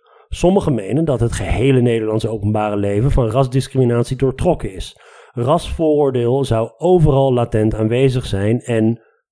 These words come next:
gekleurde immigranten zouden dagelijks met manifestaties daarvan te maken krijgen.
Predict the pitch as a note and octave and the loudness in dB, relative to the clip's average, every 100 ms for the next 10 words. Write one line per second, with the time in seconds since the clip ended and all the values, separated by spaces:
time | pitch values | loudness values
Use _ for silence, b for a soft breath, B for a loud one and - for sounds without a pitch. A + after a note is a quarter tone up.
0 | _ - - A2+ A#2+ C3+ B2+ B2 - A2 | _ -14 -4 0 2 2 2 2 0 -2
1 | G#2 A#2+ C3 b b - C#3 C3 A#2 A#2 | 0 0 -2 b b -2 2 2 0 0
2 | C3 C#3+ C3 C3 - C3 B2+ B2 B2 A#2+ | 0 0 -2 -4 -2 0 2 0 0 0
3 | - A2 G#2+ - A2+ A2 A2+ A2 B2 A#2 | -2 -2 -2 -2 -2 -2 -2 0 2 2
4 | A#2 G2 G2 G2 F#2+ - A2+ | -2 -6 -12 -12 -14 -12 -14